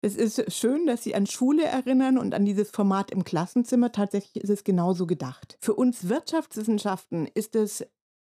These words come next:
richtig eine Innovation. Seitdem ich irgendwas mit Wirtschaftswissenschaften zu tun habe, und es ist seit meinem Studienbeginn neunzehnhundertachtundachtzig, habe ich immer nur Massenveranstaltungen erlebt. Ich habe sechshundert, tausend Leute in der,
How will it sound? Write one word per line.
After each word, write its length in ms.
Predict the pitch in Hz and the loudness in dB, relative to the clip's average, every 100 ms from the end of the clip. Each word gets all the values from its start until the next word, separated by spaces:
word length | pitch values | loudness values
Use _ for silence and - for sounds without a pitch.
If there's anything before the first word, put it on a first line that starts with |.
| _ - | _ -8
richtig 400 | 202 - - - | -8 -8 -12 0
eine 160 | 220 208 | 4 4
Innovation. 960 | 196 202 180 170 - - 185 208 262 - - - - | 4 2 2 -2 -6 -4 0 2 0 -2 -16 -8 -2
Seitdem 380 | 190 208 202 - | 0 2 2 2
ich 260 | 269 - | 0 0
irgendwas 520 | 226 254 226 202 202 | 2 4 4 0 0
mit 240 | 202 196 - | 0 0 -2
Wirtschaftswissenschaften 1000 | 180 233 - 214 - 196 208 202 190 196 | -2 -2 -2 -4 -4 0 0 0 -4 -4
zu 100 | 196 | -6
tun 400 | - - 302 320 | -6 -2 0 0
habe, 200 | 254 214 | 0 0
und 120 | 196 | 0
es 80 | 190 | -2
ist 140 | - - | -4 -2
seit 180 | 180 | -2
meinem 180 | 185 180 | 0 -2
Studienbeginn 680 | - 214 196 196 175 165 185 | -2 -2 0 2 0 0 2
neunzehnhundertachtundachtzig, 1500 | 180 170 175 180 160 165 - - 160 156 - - 247 262 _ _ _ _ _ - | 2 0 -2 -4 -4 -8 -8 -8 -6 -8 -10 -6 -6 -6 _ _ _ _ _ -6
habe 220 | 208 202 | -2 -2
ich 240 | 208 - | -2 2
immer 160 | 240 254 | 4 6
nur 160 | 240 | 6
Massenveranstaltungen 1120 | 220 220 - 170 - 135 131 - 131 - 127 131 | 4 2 -2 -4 -2 -4 -4 -6 -8 -6 -8 -6
erlebt. 400 | 90 87 - 170 | -8 -8 -8 -6
Ich 140 | - | -6
habe 100 | 190 - - _ _ - | -8 -12 -20 _ _ -6
sechshundert, 760 | 226 262 - 240 226 220 - - | -4 -4 0 2 2 0 -6 -6
tausend 460 | 214 214 220 226 208 | -2 -2 0 0 0
Leute 400 | 202 196 196 202 | 0 0 0 -2
in 160 | - | 0
der, 240 | 185 180 | 0 -2